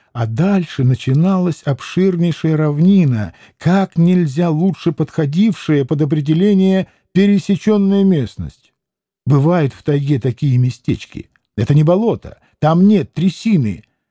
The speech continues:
но равнина густо заросла невысокими кочками, покрытыми сухой белесой травой, и кочки — насколько хватает взгляда, стоят в прозрачной воде.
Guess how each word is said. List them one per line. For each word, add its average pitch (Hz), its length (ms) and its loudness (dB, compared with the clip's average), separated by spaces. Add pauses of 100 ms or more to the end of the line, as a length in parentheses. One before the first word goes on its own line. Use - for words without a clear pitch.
(140)
но 143 180 2
равнина 190 680 2
густо 185 520 -2
заросла 180 680 -2
невысокими 185 720 0
кочками, 156 640 -2
покрытыми 185 800 0 (160)
сухой 185 600 0
белесой 185 720 0
травой, 175 600 0
и 175 160 -4
кочки — - 800 -4 (420)
насколько 156 460 0
хватает 156 380 -2
взгляда, 180 580 -2 (180)
стоят 160 520 -2
в - 120 -20
прозрачной 156 720 -2
воде. 113 420 -2